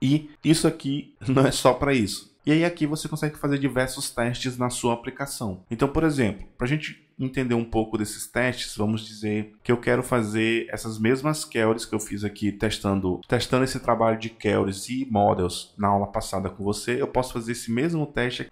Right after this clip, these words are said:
no Tinker, no terminal. Então eu posso fazer, por exemplo, app models e pegar meu model event e fazer o all. E aí ele me retorna aqui na base, tá? O resultado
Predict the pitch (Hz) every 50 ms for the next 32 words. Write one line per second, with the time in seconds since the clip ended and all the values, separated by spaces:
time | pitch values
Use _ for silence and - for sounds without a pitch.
0 | _ - 117 117 120 123 123 123 - - _ - - - 139 139 131 135 - 92
1 | - - - _ _ - 98 101 107 - - 113 117 123 127 131 123 101 95 92
2 | 90 - 104 98 98 - 110 - - 113 104 107 101 - - 123 107 107 95 95
3 | 92 92 98 - - 107 101 - - 131 147 165 160 - _ _ _ _ _ _
4 | _ _ _ _ _ _ _ - 101 101 101 98 101 104 101 113 127 127 - -
5 | - - _ _ _ _ _ _ - - - - 107 101 98 95 92 95 95 95
6 | 95 90 90 90 92 95 110 120 117 107 107 107 127 156 160 - - - - -
7 | _ _ _ _ _ _ _ _ _ _ _ _ _ _ _ _ _ _ - -
8 | - 127 113 104 98 101 101 107 113 - - _ _ _ _ - 196 120 117 117
9 | 113 107 95 87 - - - - _ _ _ _ _ - 98 95 95 95 98 104
10 | 104 110 120 127 143 156 160 - - 123 117 113 110 110 - 117 131 139 127 117
11 | 110 107 110 117 127 135 156 147 - _ - - 95 98 - - - _ _ _
12 | _ _ _ _ _ _ _ - 113 113 120 120 117 123 120 - - 107 98 104
13 | 110 101 117 135 135 -